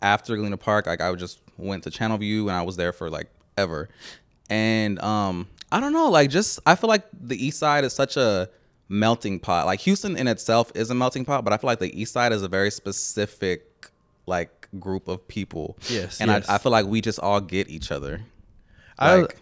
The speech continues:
Speaker 2: I was actually born in Channelview, but grew up in Baytown, so.
Speaker 1: Okay, yeah. I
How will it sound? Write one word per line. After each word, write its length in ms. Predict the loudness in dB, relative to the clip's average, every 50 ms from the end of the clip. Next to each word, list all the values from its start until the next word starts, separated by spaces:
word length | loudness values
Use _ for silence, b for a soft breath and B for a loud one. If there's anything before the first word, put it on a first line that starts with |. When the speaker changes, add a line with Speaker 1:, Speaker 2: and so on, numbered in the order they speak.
| 4
Speaker 2:
I 60 | 6
was 100 | 6 8
actually 240 | 8 6 6 4 2
born 460 | 2 4 8 10 12 12 12 10 8
in 180 | 6 4 4 4
Channelview, 560 | 4 4 4 4 6 4 4 2 2 0 2
but 160 | 2 2 2
grew 180 | 4 6 6 6
up 140 | 6 6 2
in 100 | 0 0
Baytown, 540 | 0 0 0 0 -2 -4 -4 -4 -4 -6 -8
so. 400 | -8 -8 -8 -6 -6 -8 -10 -12 -16 _ _ 4
Speaker 1:
Okay, 400 | 4 4 4 4 2 2 0 -4
yeah. 380 | -2 2 4 4 4 4 2 0 -4 -6 0 2
I 140 | 4 4